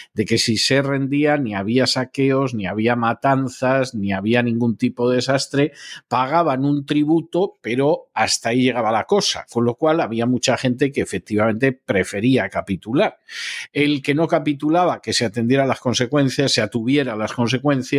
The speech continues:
porque lo que sucedía era que a los varones se les ejecutaba o se les reducía la esclavitud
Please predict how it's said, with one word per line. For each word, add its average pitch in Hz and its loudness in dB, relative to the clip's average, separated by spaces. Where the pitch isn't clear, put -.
porque 156 0
lo 120 2
que 113 -4
sucedía 131 2
era 113 -2
que 123 -2
a 110 2
los 107 0
varones 120 0
se 135 2
les 101 -2
ejecutaba 113 0
o 113 -6
se 107 -4
les 104 2
reducía 104 0
la 104 -6
esclavitud 131 0